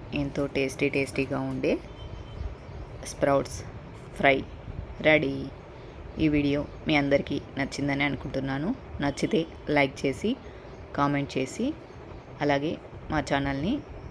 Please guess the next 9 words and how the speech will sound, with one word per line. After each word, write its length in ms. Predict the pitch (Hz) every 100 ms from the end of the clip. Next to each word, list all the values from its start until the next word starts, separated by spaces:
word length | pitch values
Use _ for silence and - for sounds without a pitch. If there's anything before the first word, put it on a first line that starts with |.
| -
సబ్స్క్రైబ్ 480 | - - - 135 123 -
చేసుకోండి. 520 | 120 - 117 113 - - - - - - - -
మీ 80 | 151
ఫ్రెండ్స్కి, 400 | - 143 139 - 202 208
ఫ్యామిలీ 280 | 135 147 147
మెంబర్స్కి 460 | 147 151 135 - 135
కూడా 160 | 135 151 294 - - -
షేర్ 200 | - 147 -
చేయండి. 380 | - 131 120 127